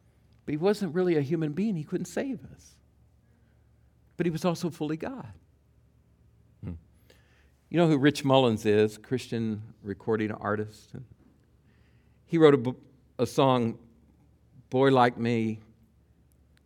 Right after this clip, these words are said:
Man Like You. And it presses on the idea about Jesus being a human as a boy. And so I wanted to l-,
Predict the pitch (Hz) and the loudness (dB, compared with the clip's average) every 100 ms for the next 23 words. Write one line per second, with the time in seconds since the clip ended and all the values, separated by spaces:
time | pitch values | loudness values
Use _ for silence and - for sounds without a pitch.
0 | _ _ - 95 101 95 92 101 82 67 | _ _ -10 -6 -4 -4 -6 -8 -10 -12
1 | - _ _ _ _ _ _ _ _ _ | -20 _ _ _ _ _ _ _ _ _
2 | _ _ _ _ 107 104 - - 190 190 | _ _ _ _ -4 -4 -6 -4 -2 -2
3 | 131 110 110 107 104 107 147 175 95 113 | -4 -4 -2 0 0 0 -2 -2 -2 -6
4 | 113 110 104 104 - 113 120 98 90 - | -6 -6 -2 -4 -4 -6 -4 -6 -8 -10
5 | - 101 92 95 143 123 - - _ _ | -8 -8 -8 -10 -10 -10 -14 -20 _ _
6 | _ _ _ _ _ - 87 98 143 92 | _ _ _ _ _ -12 -10 -6 -4 -4
7 | 60 - _ _ _ _ _ _ _ _ | -8 -18 _ _ _ _ _ _ _ _
8 | _ _ - 131 120 156 135 - 151 190 | _ _ -10 -8 0 2 2 0 -2 -2
9 | 165 143 131 | -4 -4 -8